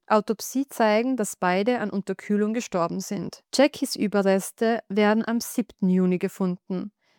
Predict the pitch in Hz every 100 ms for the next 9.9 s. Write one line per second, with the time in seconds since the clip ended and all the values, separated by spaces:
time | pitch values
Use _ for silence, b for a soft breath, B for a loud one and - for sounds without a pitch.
0 | - - 208 202 202 302 - 208 190 214
1 | - 220 - 247 254 - 240 - 220 214
2 | 220 196 190 180 240 330 - - - 214
3 | - 202 185 180 226 - - 233 202 202
4 | 220 240 214 202 214 285 - - - -
5 | 247 - - - - 185 175 165 226 -
6 | - b b b b - 214 202 - 247
7 | 269 254 190 262 - 220 - - - 208
8 | - 196 208 285 320 - 220 208 - 233
9 | 240 - 202 185 190 - - -